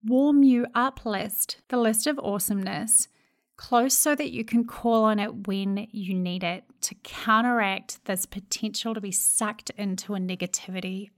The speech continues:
trap. One way to do this is through a monthly self-reflection. So if you're not very good at just keeping something close and jotting down the good in it,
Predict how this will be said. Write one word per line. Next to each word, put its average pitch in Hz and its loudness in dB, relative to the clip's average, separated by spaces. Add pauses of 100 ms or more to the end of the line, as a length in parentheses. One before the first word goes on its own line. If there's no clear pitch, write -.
trap. - -10 (1160)
One 262 6
way 311 4
to 302 2
do 240 0
this 202 0
is 214 -2
through 202 -2
a - -4
monthly 208 0
self-reflection. 196 -2
So 220 4
if 226 2
you're 262 8
not 269 4
very 349 0
good 220 2
at 220 -2
just 208 -2
keeping 233 0
something 233 -2
close 190 0
and 220 2
jotting 185 0
down 180 2
the 185 -2
good 175 -6
in 175 -4
it, 269 0